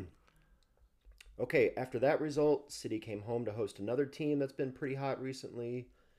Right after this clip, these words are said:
Real Salt Lake. R S L got on the board in the fifteenth minute. Joe Aquini, in the second game in a row, was able to tie it up with a goal in the twenty-first minute. But R S L ran away with it in the second half with two goals from Krelich.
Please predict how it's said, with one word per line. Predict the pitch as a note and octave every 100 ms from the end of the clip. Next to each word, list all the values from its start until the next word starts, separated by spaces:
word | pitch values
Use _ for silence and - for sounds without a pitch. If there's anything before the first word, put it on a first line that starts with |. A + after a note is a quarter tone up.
| _ _ _
Real | - E2+ D#2
Salt | - F2 -
Lake. | B2 C#3+ - - _ _ _ _ _ _ _
R | F2+ F2+
S | F2+ -
L | B2 B2
got | A2+
on | A2+
the | G#2
board | A2+ A2
in |
the | G2
fifteenth | - G#2 - F#2+ -
minute. | B2+ C#3 C#3 C3 _ _ _ _ _ -
Joe | A#2 G2
Aquini, | - C#3 C#3 C3+ C3+
in | F2+
the | F2
second | - G#2 G2 G2
game | G#2 G2
in |
a | F2+
row, | G#2 A2+
was | G#2+
able | A2 F2+ E2+
to | -
tie | G#2
it | G#2
up | A2 -
with | G2
a |
goal | G2 G#2 G#2+ G#2+ G#2
in |
the | D#2+
twenty-first | - - C2+ - C#3 C#3+ -
minute. | C3 C3 B2+ - _ _ _ _ _ _ _ _ _ _ _ _ _ -
But | D#3
R | D3 C3 C3
S | B2+
L | A#2+ A2+
ran | G#2+ G#2+
away | G2 F#2+
with | F2+
it | G2+ -
in |
the | F2
second | - F#2+ F#2
half | F2+ F#2+ F2+
with | - -
two | - B2
goals | G2 F2+ F2+
from | -
Krelich. | F#2 - G#2+ G2 F#2+